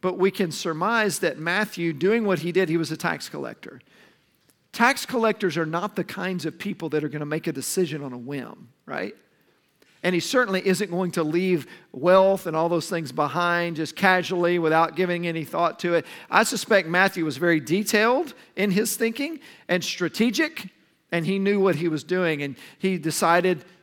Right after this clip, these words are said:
to follow Jesus. Now, looking at this passage, I want to spend the rest of our time just talking about some things we can learn about the character of Jesus from his interaction with Matthew and,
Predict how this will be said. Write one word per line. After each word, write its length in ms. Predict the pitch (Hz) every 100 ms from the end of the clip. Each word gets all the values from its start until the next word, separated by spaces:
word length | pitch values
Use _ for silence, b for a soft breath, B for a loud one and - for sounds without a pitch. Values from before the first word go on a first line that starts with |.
| _
to 100 | -
follow 340 | - 160 147 156
Jesus. 640 | 220 277 143 139 - - _ _ _ _ _ _ _ _ _ b b b b _ -
Now, 80 | 185
looking 360 | 247 311 277
at 80 | 233
this 160 | 214 185
passage, 520 | - 196 208 180 160
I 40 |
want 180 | 190 214
to 60 | 185
spend 520 | - 185 180 156 -
the 40 |
rest 220 | 170 180 180
of 80 |
our 80 | 160
time 260 | 151 160 156
just 140 | 143
talking 180 | 175 165
about 180 | 151 - B B B - - _ _ -
some 180 | 226 208
things 240 | 254 240
we 120 | 220
can 200 | 208 185
learn 180 | 185 185
about 220 | 165 156
the 80 | 151
character 480 | - 180 165 - 143
of 60 | 117
Jesus 420 | 131 117 117 -
from 280 | - 160 147
his 180 | 147
interaction 480 | 156 151 151 147 151
with 80 | 143
Matthew 640 | 143 143 139 147 147 143
and, 260 | 139 135